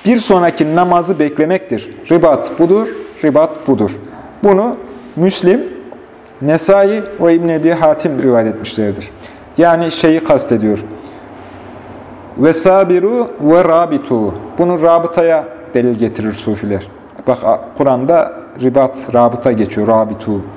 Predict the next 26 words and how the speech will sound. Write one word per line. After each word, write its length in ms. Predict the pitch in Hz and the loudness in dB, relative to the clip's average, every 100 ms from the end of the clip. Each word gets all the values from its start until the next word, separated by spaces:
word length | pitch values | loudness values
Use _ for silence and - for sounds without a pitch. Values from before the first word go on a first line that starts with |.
| - - 110 | -18 -10 -6
Yani 220 | 110 113 | -2 2
rabıta 340 | 123 120 139 | 2 2 2
yapın 300 | 123 113 110 98 - - - - - - - - - - - - - - | 0 -2 -8 -10 -14 -20 -20 -20 -20 -20 -20 -20 -20 -20 -20 -20 -20 -6
diye 240 | 120 107 98 107 | -2 -2 -2 -2
böyle 300 | 123 117 107 - - - | 0 0 -2 -6 -16 -6
tevil 260 | 113 104 | -2 0
ediyorlar. 420 | 104 98 107 180 - - - | 0 -2 0 -2 -4 -8 0
Halbuki 300 | 165 165 165 | 2 2 2
Allah 220 | 160 165 | 4 2
Resulü 300 | 156 147 147 | 0 -2 2
aleyhisselatü 480 | 156 151 143 135 135 | 2 2 0 0 0
vesselam 260 | 120 143 185 | 0 2 2
bu 80 | 160 | 4
ayette 280 | 151 143 143 | 2 2 -2
geçen 320 | 127 - 127 | -2 -2 0
ribatın 460 | 156 139 123 214 180 | 2 4 2 0 2
ne 100 | 165 | 2
olduğunu, 480 | 143 123 127 165 240 - - - | 2 0 -2 -2 -6 -12 -16 -4
aslında 320 | 156 - 180 | -2 2 2
ribat 280 | 165 180 240 - - - - - | 2 2 0 -2 -16 -18 -18 -16
sınırda 720 | - 190 190 190 170 247 - - - - 151 | -2 2 2 2 2 0 -2 -10 -16 -6 0
nöbet 320 | 165 190 156 | 2 2 2
beklemektir. 720 | 131 123 110 107 - - - - | 0 2 0 -2 -8 -16 -14 -2
Yani 200 | 147 131 | -2 -2
İslam 380 | 139 - 180 170 | -6 -2 -2 0
hudutlarının 720 | 147 135 - 131 135 190 | -2 -2 2 2 2 -2